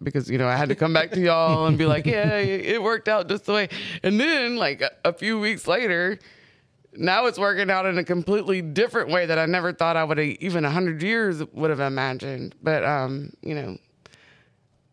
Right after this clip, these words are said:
that's, that's all God, and that's God working in my life. And the main thing for me, too, is sober,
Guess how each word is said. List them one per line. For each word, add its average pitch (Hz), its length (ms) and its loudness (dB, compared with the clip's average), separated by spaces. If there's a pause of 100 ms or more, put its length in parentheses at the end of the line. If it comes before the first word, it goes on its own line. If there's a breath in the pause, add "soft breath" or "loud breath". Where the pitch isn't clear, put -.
(100)
that's, - 240 -2 (140)
that's 175 220 0
all 202 140 0
God, 156 640 0
and 165 140 0
that's 156 200 -4
God 151 300 0
working 151 340 -2
in 151 80 2
my 143 180 2
life. 135 460 -4 (180)
And 151 160 0 (1300 loud breath)
the 208 180 2
main 220 500 0
thing 220 260 0
for 180 160 0
me, 147 200 0
too, 120 360 -6
is 80 360 -4 (1080)
sober, 170 800 0